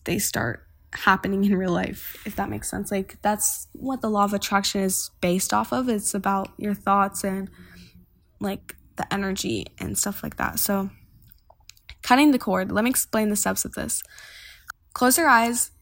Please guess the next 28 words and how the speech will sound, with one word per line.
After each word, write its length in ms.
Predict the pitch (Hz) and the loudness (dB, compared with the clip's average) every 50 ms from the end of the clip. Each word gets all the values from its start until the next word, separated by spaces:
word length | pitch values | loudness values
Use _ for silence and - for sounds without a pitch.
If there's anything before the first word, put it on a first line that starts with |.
| _ _ - | _ _ -4
and 400 | 254 233 226 226 226 220 - - - | 0 0 2 2 0 -2 -4 -6 -6
pretend 720 | - 226 - - - 226 220 226 233 262 254 - - - _ _ - | -4 -4 -2 -2 -2 0 0 2 2 0 0 -2 -4 -6 _ _ 0
that 300 | 240 214 208 233 - - | 2 4 4 2 0 -2
you 600 | 214 202 202 214 226 240 254 269 277 294 302 320 - - - | -2 0 2 4 6 6 6 6 4 2 2 -2 -6 -8 -2
and 200 | 233 226 233 233 | 0 2 2 2
the 60 | 220 | 0
person 760 | 226 - - 220 220 220 - - 240 240 240 240 247 269 - - | -2 -4 -4 -2 0 0 0 0 0 0 0 -2 -4 -6 -6 -2
who 160 | 240 226 220 | 0 2 2
you 240 | 220 220 214 214 208 | 2 2 0 0 0
want 220 | 202 208 - - - | 0 0 -2 -2 -2
to 100 | - 240 | -2 -2
let 140 | 226 220 | -2 -2
go 200 | - 208 208 202 | -2 -2 0 0
of 160 | 202 202 202 - - - - - _ _ _ _ _ _ - | 0 -2 -4 -8 -16 -20 -20 -20 _ _ _ _ _ _ -2
are 120 | 196 196 - | -2 -2 0
in 160 | - 202 196 | 0 0 0
the 80 | 196 | 0
same 320 | 196 - 190 190 202 202 208 | 0 0 -2 -2 -4 -4 -4
room. 260 | - - - 220 - _ _ _ _ _ _ _ _ _ _ _ _ _ _ _ _ _ _ _ _ _ - | -4 -6 -6 -8 -12 _ _ _ _ _ _ _ _ _ _ _ _ _ _ _ _ _ _ _ _ _ -4
And 180 | 226 220 214 214 | 0 0 2 2
they're 140 | 214 220 | 2 2
standing 480 | 214 - - 220 214 214 214 208 202 190 | 2 0 0 0 -2 -2 -2 -2 0 0
right 200 | 196 202 220 - | 0 0 0 0
in 140 | - 277 254 | 0 -2 0
front 240 | - - 208 202 202 | 0 0 0 2 2
of 140 | 196 202 | 2 2
you, 360 | 208 208 208 208 208 208 - - _ _ - - - - _ _ - | 2 2 2 2 0 -2 -4 -8 _ _ -20 -20 -20 -20 _ _ -2
and 480 | 214 214 214 214 208 214 214 214 220 | 0 0 2 2 2 0 0 -2 -2